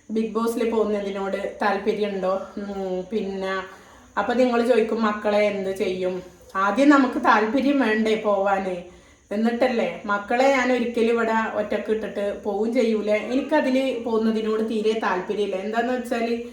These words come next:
ആ, നമ്മള് ചെന്ന് കേറുന്നതാവൂല. നമ്മളോട് പ്രതികാരം വീട്ടാനായിട്ട് നമ്മൾ ചിലപ്പോ, ആ, റിയാക്ഷൻ വീഡിയോ ചെയ്ത കുറച്ച് ആൾക്കാരുണ്ടാവും, പോപ്പുലർ ആയിട്ട് നിൽക്കുന്ന, ഞാൻ പേരൊന്നും എടുത്ത് പറയണ്ടില്ലല്ലോ.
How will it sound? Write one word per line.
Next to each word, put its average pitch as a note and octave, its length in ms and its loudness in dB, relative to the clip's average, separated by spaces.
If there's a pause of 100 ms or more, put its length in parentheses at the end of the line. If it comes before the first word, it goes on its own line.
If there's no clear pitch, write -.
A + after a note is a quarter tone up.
(520)
ആ, G3+ 100 -2 (1800)
നമ്മള് C4 480 6 (420)
ചെന്ന് B3+ 840 4
കേറുന്നതാവൂല. A3+ 880 2
നമ്മളോട് A#3 480 4
പ്രതികാരം A3+ 640 0
വീട്ടാനായിട്ട് A3 720 -2
നമ്മൾ A3 400 -2
ചിലപ്പോ, A3+ 560 0 (460)
ആ, G3 360 2 (200)
റിയാക്ഷൻ A3 540 2
വീഡിയോ A#3+ 260 0 (280)
ചെയ്ത A3 200 2
കുറച്ച് A#3 340 -2
ആൾക്കാരുണ്ടാവും, G3+ 880 -2 (320)
പോപ്പുലർ A#3+ 440 0
ആയിട്ട് A#3+ 340 2
നിൽക്കുന്ന, B3+ 300 0
ഞാൻ B3+ 320 -2
പേരൊന്നും C4 360 2
എടുത്ത് C4+ 160 -2
പറയണ്ടില്ലല്ലോ. A#3 720 0